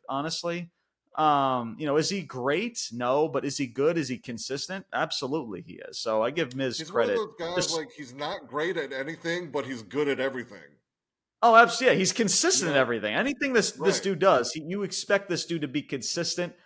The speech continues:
Speaker 1: and to be pretty darn freaking good. So,
Speaker 2: Yeah.
Speaker 1: but yeah, props to, props to the Miz for, for that. So, uh, Cody then just, he goes on, of course, talking about Brock, and he says how the beast is in hibernation.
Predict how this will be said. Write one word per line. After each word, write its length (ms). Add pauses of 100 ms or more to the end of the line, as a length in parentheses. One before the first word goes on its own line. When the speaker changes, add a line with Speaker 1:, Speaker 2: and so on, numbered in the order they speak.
(260)
Speaker 1:
and 180
to 120
be 120
pretty 360
darn 280
freaking 380
good. 260
So, 360 (120)
Speaker 2:
Yeah. 120
Speaker 1:
but 120
yeah, 160
props 360
to, 240 (240)
props 280
to 60
the 80
Miz 300 (180)
for, 240
for 220
that. 280 (560)
So, 540 (720)
uh, 140
Cody 360
then 160
just, 240
he 80
goes 300
on, 160
of 120
course, 280
talking 320
about 300
Brock, 400
and 100
he 60
says 300
how 320
the 120
beast 440
is 140
in 100
hibernation. 920